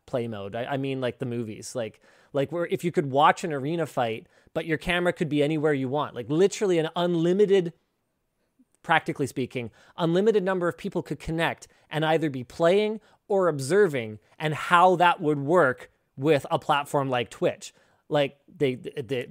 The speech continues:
so they've got the mechanism to draw new viewers into playing the game through, through drops and through, uh, you know, exclusive skins, and they've got all the streamers that are gonna be inherently promoting it because you just play whatever's biggest on the platform. They can use the platform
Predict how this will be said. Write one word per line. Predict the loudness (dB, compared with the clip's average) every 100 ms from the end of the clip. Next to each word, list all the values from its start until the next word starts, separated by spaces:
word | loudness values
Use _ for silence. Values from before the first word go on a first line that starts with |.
| -10
so | -4 -2
they've | -2 0
got | 0 0
the | -2 -2
mechanism | 0 -2 -2 -4 -4 -8
to | -8
draw | 2 4 4
new | 2
viewers | -2 -2 -2 -2
into | -4 -6
playing | -4 -4 -2 -4
the | -4
game | -2 -2 -2 -6
through, | -6 -6 -6 -10 _
through | -10 -8
drops | -8 0 4 4 2 -4 -10
and | -8 -8 -10
through, | -10 -4 -2 0 -2 -4 _ _
uh, | -8
you | -8
know, | -8
exclusive | -8 -4 -4 -4 -8 -8 -12
skins, | -10 0 2 2 0 -4 -6
and | -6
they've | -6 -4
got | -4 -2
all | -2
the | -4
streamers | -6 -6 -4 -4 -4
that | -4
are | -2
gonna | -4
be | -4
inherently | -6 -8 -8 -10
promoting | -8 0 2 4 2
it | -2 -6
because | -6 0 0 -2 -8 -20 _
you | -4
just | -4 -4
play | 0 2
whatever's | 4 4 2 2
biggest | 0 0 -2
on | -6
the | 0
platform. | 2 2 0 -4
They | -4
can | -6
use | -8
the | -8
platform | 0 2 2 4 2 2